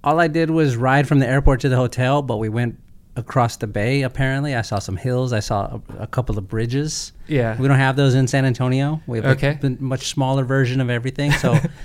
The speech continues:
Speaker 2: <laughs>
Speaker 1: t-, so far it's been pretty. It's been very, it's a very attractive city.
Speaker 2: Yeah. Uh, you come in S F O, or it sounds like Oakland if you saw a couple bridges.
Speaker 1: I have no idea.
Speaker 2: <laughs> Yeah, no.
Speaker 1: I don't know, I don't know where I go on any of this stuff. I just get on the plane.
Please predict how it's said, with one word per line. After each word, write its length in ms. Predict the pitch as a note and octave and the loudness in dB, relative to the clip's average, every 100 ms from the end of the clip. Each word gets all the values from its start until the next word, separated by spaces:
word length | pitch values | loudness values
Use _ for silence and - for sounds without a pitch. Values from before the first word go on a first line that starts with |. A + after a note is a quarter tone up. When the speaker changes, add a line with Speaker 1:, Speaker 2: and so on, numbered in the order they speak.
| - | -16
Speaker 2:
<laughs> 360 | - - - | -20 -20 -20
Speaker 1:
t-, 100 | - | -10
so 280 | B2+ - C#3 | -10 -2 -2
far 240 | D3+ D#3+ C#3 | 0 0 0
it's 120 | A2+ | 0
been 180 | C3+ A2+ | -4 -2
pretty. 280 | A#2+ C3 D3+ | -2 -2 -4
It's 120 | A2+ | -6
been 220 | A#2 A#2 | -4 -4
very, 400 | A2+ A#2+ B2 A#2 - | -2 -2 -2 -6 -10
it's 100 | - | -12
a 20 | |
very 180 | A2 A#2+ | -6 -4
attractive 500 | A#2+ - A2 - A#2 | -4 -2 -4 -4 -10
city. 340 | - A#2 A#2+ - _ | -8 -8 -8 -10 _
Speaker 2:
Yeah. 320 | C3+ D#3+ D#3 - | 0 2 2 -2
Uh, 40 | |
you 300 | B2+ - B2 | -4 -4 -10
come 240 | D#3 F3+ F3 | 0 2 4
in 200 | F3 D#3+ | 2 0
S 160 | D#3+ E3 | -2 0
F 140 | E3 F#3 | 0 2
O, 140 | G3+ | 2
or 100 | F#3+ | 0
it 40 | C#3 | 0
sounds 200 | G3+ A#3+ | 0 0
like 120 | G3+ - | 0 4
Oakland 420 | E3 - B2+ G#2+ | 2 2 -2 -2
if 120 | G#2 | -4
you 80 | B2 | -6
saw 200 | - B2+ | -2 -2
a 40 | A#2 | -2
couple 240 | A#2+ A#2+ | -2 -4
bridges. 280 | G2 A2+ G#2+ | -2 -4 -2
Speaker 1:
I 120 | F2 | -4
have 200 | G2+ E2 | -2 -4
no 200 | F#2 F#2 | -4 -4
idea. 280 | F#2+ G2 G2 | -4 -4 6
Speaker 2:
<laughs> 80 | - D#3 | 8 10
Yeah, 140 | D3+ F3 | 6 6
no. 140 | D#3 F3+ - | 2 0 0
Speaker 1:
I 140 | - A#2+ | 0 2
don't 140 | D3 | 4
know, 80 | E3 | 4
I 80 | D3+ | 4
don't 140 | F3 | 4
know 140 | F3 E3+ | 4 4
where 180 | E3+ | 4
I 100 | E3 | 4
go 200 | D#3 D#3+ | 4 2
on 120 | D#3+ D#3+ | 4 4
any 140 | D#3+ | 4
of 80 | D#3 | 2
this 100 | D#3 | 0
stuff. 160 | E3 C#3+ | 0 -2
I 60 | |
just 240 | B2+ B2 - | 0 -2 -2
get 140 | C#3 | -2
on 120 | C3 B2+ | 0 0
the 60 | |
plane. 380 | - C3 B2+ A#2 | 2 2 2 -2